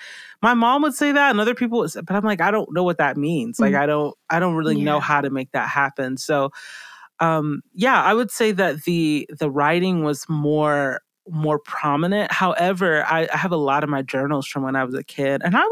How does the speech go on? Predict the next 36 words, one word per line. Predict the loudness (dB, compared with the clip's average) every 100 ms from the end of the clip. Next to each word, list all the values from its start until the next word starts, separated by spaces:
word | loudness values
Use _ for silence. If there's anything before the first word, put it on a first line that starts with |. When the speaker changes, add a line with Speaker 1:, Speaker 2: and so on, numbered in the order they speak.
| 2
Speaker 1:
was | 0
drawing | -2 0 2 2 0 -2
the | -2
whole | -2 -4
time, | -2 -2 0 -2
which | -6 -8
is | -6
so | -4 -2
funny | -2 0
to | 0
me | -2
because | -4 -6 -6 -2
I, | -2 -2 -10 -20 -20 -14
Speaker 2:
Wow. | -8 0
Speaker 1:
I, | 2 2 0
I |
kind | 0 0
of | 2
forgot | 0 2 2 2 -2
<laughs> | _ 0
that | 2 2
I | 2
was | 0 -2
doing | -2 0 2 0
that. | 0 0 2
But | 0 0 -6 -16 -14 -10 -2
I | 0
think | 2
the | 0 0
thing | 0 2
was, | 0 0
is, | -4 -2
like, | -4 -4 -12 _ _ _ -4
I | 0
feel | 0
like | 0 -2